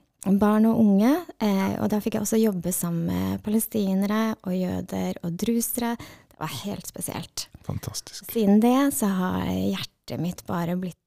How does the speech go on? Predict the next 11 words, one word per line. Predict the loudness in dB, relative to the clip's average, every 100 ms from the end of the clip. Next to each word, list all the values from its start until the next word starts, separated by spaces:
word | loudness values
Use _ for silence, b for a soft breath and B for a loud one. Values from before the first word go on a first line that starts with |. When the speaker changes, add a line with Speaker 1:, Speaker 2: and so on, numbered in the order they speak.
| _
Speaker 1:
eh, | -4 -4 -4 -8
fullt | -8 -4 -4 -4 -6
av | -4 -2
kjærlighet | -2 -2 -2 -2 -4 -6
for, | -8 -6 -4 -4 -8 -16
for | -16 -4 -2 0 2
landet | 2 4 4 4 4
og | 2
stedet, | 0 -2 -2 -2 -2 -4 -6 _ _ _ _ _ _ _ -8
virkelig. | -8 -6 -10 -10 -16 _ 2
Speaker 2:
Mm. | 2